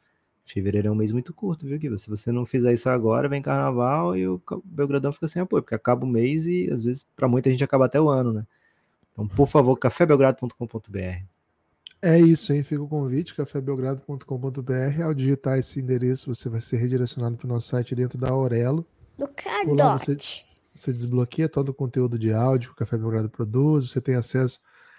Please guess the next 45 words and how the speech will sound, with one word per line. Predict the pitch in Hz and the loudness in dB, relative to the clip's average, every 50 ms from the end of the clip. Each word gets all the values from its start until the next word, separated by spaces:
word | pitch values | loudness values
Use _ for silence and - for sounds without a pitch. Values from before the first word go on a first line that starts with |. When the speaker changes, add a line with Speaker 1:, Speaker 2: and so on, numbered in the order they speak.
| _ _ _ _ _ | _ _ _ _ _
Speaker 2:
a | - 139 | 2 2
séries | 135 - - 147 131 131 131 123 | 2 4 4 6 6 6 6 4
exclusivas | 127 131 - 131 117 110 127 135 131 127 123 | 2 0 0 0 2 4 4 4 4 4 2
do | 123 | 0
Café | - 123 110 - 120 | 0 -2 -2 0 -2
Belgrado, | 107 113 113 110 113 123 135 135 127 | 0 0 0 2 2 2 2 2 0
tem | - 185 196 190 156 | 0 0 0 2 0
vídeo | 127 117 131 143 180 208 185 156 139 | 0 2 2 2 2 2 0 0 -2
também, | - - 123 113 123 143 147 | -2 -2 -2 -2 -2 -4 -4
tem | - 190 | -4 -8
muito | 214 214 - _ | -10 -10 -12 _
conteúdo, | - 220 - - 233 202 190 180 151 160 | -10 -8 -4 -2 -2 0 0 0 -2 -2
viu? | 147 151 160 147 | -2 -2 -2 -2
Acho | 143 - | -4 -4
que | - - | -8 -8
você | - 156 | -8 -4
vai | 139 147 151 | -2 -2 -2
gostar. | 151 151 139 - - - 123 127 139 - _ _ _ _ _ _ _ _ _ _ _ _ _ _ _ | -2 -2 -4 -4 -4 -2 -2 -2 -2 -6 _ _ _ _ _ _ _ _ _ _ _ _ _ _ _
cafébelgrado | - - 120 - - 147 143 139 143 135 123 117 120 127 131 127 127 | -2 -2 -2 0 2 2 4 4 4 2 4 4 2 2 2 0 0
ponto | - 131 123 117 - | -2 -2 -4 -4 -4
com | - 123 | -6 -4
ponto | 117 123 120 120 123 | -2 -2 -2 -2 0
B | 135 135 | 0 0
R. | 135 139 143 160 | 2 2 0 0
Lembrando, | 170 180 175 160 160 151 160 180 | 0 -2 0 2 2 2 2 0
você | 175 - 156 | -2 -4 -4
pode | - 156 143 - - | -4 -4 -6 -4 -4
participar | 143 131 - - - - 135 127 | -6 -6 -6 -8 -6 -4 -4 -2
também | - 131 135 139 139 | -2 -4 -2 -4 -4
com | 139 | -4
participações | - 147 131 - - 135 123 - - 135 127 | -4 -4 -6 -2 -2 -4 -2 0 0 0 2
avulsas | 147 147 139 131 127 135 143 - - 143 - - | 2 2 2 2 2 0 0 0 -2 -4 -4 -2
pelo | 160 147 143 | -2 -2 -2
Pix | - - - - - - | -4 -6 -10 -10 -10 -8
modalidade | - 147 139 139 139 143 127 127 123 127 127 - | -6 -4 -4 -2 -2 -2 -2 0 -2 -2 -4 -4
podcastbelgrado | _ 139 123 - - 139 139 139 - - 160 143 135 139 135 135 - - - | _ -8 -8 -4 -2 -2 -2 -2 -2 -2 -2 0 0 0 0 0 -2 -4 -2
arroba | 135 123 127 123 131 123 | -2 0 0 2 2 2
gmail | 120 127 123 127 127 120 | 2 2 2 0 0 0
ponto | - 123 123 - | -2 -4 -4 -2
com | - 123 120 | -2 0 0
é | |
a | 117 | 0
nossa | 120 117 - - | 0 -2 -2 -6
chave | 127 - - 131 123 123 127 127 | -6 -4 -2 0 0 0 0 -2
Pix. | - - 147 - - - - - - | -2 -2 -2 -2 -4 -8 -10 -10 -12